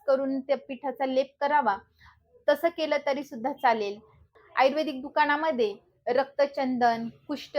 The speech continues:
पावडर आणि खसची पावडर मिळते, त्याचा लेप तुम्ही पाण्यामध्ये करून लावू शकता.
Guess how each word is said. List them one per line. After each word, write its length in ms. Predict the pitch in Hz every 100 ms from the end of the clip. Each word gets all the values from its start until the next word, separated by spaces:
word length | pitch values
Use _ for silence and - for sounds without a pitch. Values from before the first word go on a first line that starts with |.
| 285
पावडर 420 | 277 254 247 226 202 - _ _ -
आणि 400 | 285 330 269 240 _ _ _ _
खसची 400 | - 285 277 -
पावडर 420 | 320 302 285 285 277
मिळते, 520 | 277 254 202 185 - _ _ -
त्याचा 300 | 277 330 320
लेप 300 | 320 320 311
तुम्ही 160 | 302
पाण्यामध्ये 580 | 269 277 269 262 262 269
करून 340 | - 262 269
लावू 220 | 269 240 247
शकता. 560 | 262 - - 214 214